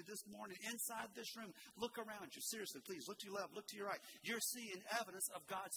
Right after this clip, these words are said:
beautiful creation because all of you were created by God, for God, on purpose, for His purpose. We see the creativeness of our Creator even right here in this room right now. We serve a great God, and He says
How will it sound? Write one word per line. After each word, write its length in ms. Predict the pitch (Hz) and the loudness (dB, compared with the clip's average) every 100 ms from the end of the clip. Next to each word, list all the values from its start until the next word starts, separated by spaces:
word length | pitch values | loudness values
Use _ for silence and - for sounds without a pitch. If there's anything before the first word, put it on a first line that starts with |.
| - | -2
beautiful 340 | 214 208 208 - | -2 -2 -2 -6
creation 560 | 220 220 233 - 190 - - - | -2 -2 0 -2 -2 -8 -8 2
because 240 | 196 185 - | 6 6 6
all 240 | 185 226 | 6 6
of 80 | 214 | 4
you 240 | 190 185 | 2 0
were 160 | 175 170 | 0 -4
created 400 | - 190 175 165 135 | 2 4 4 0 0
by 280 | 196 214 220 208 | 0 2 2 2
God, 320 | 220 208 202 - - - | 4 4 2 -6 -6 0
for 300 | 220 220 160 | 4 4 4
God, 320 | 175 175 185 - - | 4 6 4 0 0
on 240 | 185 208 214 | 4 4 4
purpose, 380 | 202 185 190 - - | 0 2 2 0 2
for 220 | 190 185 - | 2 0 0
His 160 | 208 208 - - - | 4 6 4 2 -4
purpose. 240 | 226 220 151 - | 0 2 2 2
We 80 | 170 | 6
see 400 | 175 - 233 220 202 | 12 12 12 2 -2
the 100 | 185 - | -4 0
creativeness 640 | 202 196 220 226 170 160 175 - - - 185 | 0 4 2 2 0 0 0 0 -4 0 2
of 80 | 190 | 4
our 160 | 175 175 | 2 0
Creator 480 | - 190 208 190 160 - 202 | -2 2 2 2 0 -2 -2
even 180 | 220 214 208 | -2 -2 0
right 220 | 190 175 | 0 0
here 240 | 190 196 196 | -2 -2 0
in 160 | 180 190 | -2 0
this 160 | 196 - | 0 -2
room 160 | 185 202 - - | -4 -8 -10 -8
right 320 | 160 185 185 - | -2 0 0 -2
now. 320 | 214 208 160 - - - | 0 2 2 -4 -8 0
We 80 | 226 - | 6 6
serve 160 | 214 185 | 6 0
a 80 | 160 | -2
great 240 | 185 190 - | -2 -2 2
God, 160 | 196 - - | 4 2 0
and 160 | 185 190 | 0 4
He 80 | |
says 240 | 180 196 | 4 4